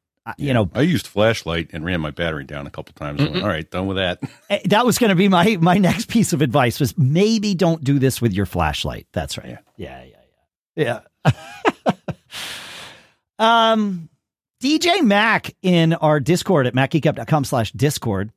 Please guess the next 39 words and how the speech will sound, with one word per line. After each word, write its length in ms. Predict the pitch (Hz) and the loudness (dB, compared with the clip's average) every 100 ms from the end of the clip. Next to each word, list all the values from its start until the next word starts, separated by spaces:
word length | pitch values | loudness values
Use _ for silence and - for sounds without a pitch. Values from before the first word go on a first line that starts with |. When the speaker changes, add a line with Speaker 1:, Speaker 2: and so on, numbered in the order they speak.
| - | 2
Speaker 1:
another 280 | 151 233 | 4 4
place 320 | 202 139 98 117 | 2 0 -2 -2
you 60 | |
can 100 | - | -2
share 200 | 104 127 | 0 0
tips 360 | 101 151 101 - | 0 0 0 -2
and 100 | 95 | -2
cool 140 | 165 139 | 0 0
stuff 180 | 123 | 0
found 260 | - 120 110 | 0 2 2
and 140 | 92 - | -2 0
answer 300 | 127 131 - | 0 0 -2
questions. 440 | 127 110 - 90 | 0 0 0 -4
And 120 | 98 | -4
what's 140 | 101 - | -4 0
cool 260 | 175 233 123 | 2 2 2
is 240 | 101 - - _ _ | -2 -8 -14 _ _
it's 180 | - - | -16 -2
not 140 | 98 98 | -2 -2
just 180 | 92 147 | 0 0
us 200 | 143 - | 0 -2
there, 360 | 80 78 78 - | -6 -6 -8 -8
it's 160 | 95 - | -8 -2
everybody 380 | 190 294 113 78 | 0 2 0 -2
there, 280 | 76 67 - - | -8 -12 -14 -8
right? 140 | 113 | 0
I 40 | 190 | 2
mean, 160 | 220 | 4
we're 200 | 180 196 | 4 2
all 380 | 180 202 190 139 165 | 4 4 2 2 2
everywhere 600 | 165 151 101 73 - _ _ _ | 0 0 -2 -6 -12 _ _ _
because 580 | - - 55 - - - | -14 -12 -12 -14 -20 -20
we're 200 | 98 78 | -12 -12
the 40 | 67 | -10
Mac 240 | 69 80 | -12 -8
Geek 160 | 104 87 | -8 -6
Gab 200 | 87 - | -8 -2
family. 340 | 160 147 104 - - _ | 2 2 0 -6 -20 _
But, 280 | 220 190 | 0 0